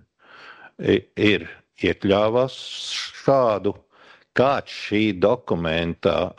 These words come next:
nu, tiesiskais līmenis ir, bet, nu, diemžēl viņi t-, tādu ir paģērējuši, izstrādāt. Ja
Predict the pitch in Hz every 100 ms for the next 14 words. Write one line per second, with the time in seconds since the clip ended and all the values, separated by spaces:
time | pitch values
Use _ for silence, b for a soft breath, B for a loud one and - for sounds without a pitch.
0 | - 95 101 95 87 _ _ - 113 -
1 | - - 82 - - 80 82 87 107 117
2 | - 143 131 107 80 _ _ b b b
3 | b b b b 92 120 120 113 95 90
4 | 85 95 92 117 135 95 104 113 92 -
5 | - - - - 87 95 110 113 117 107
6 | - 113 87 73 76 78 76 - - -
7 | - - _ _ 104 104 - 82 78 76
8 | - - _ _ _ _ _ _ - 107